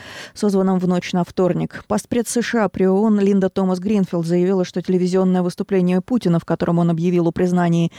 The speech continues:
независимости Д Н Р и Л Н Р, было направлено на создание предлога для войны.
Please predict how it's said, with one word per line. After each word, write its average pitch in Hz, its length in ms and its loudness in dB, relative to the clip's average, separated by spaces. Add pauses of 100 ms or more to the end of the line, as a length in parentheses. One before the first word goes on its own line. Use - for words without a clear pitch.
(280)
независимости 214 800 0
Д 185 120 2
Н 185 160 2
Р 180 140 2
и 175 40 2
Л 175 180 2
Н 214 120 2
Р, 254 180 0 (320)
было 247 240 2
направлено 202 640 0 (600)
на 208 140 2
создание 190 540 2
предлога 175 500 0
для 170 200 0
войны. 165 420 -2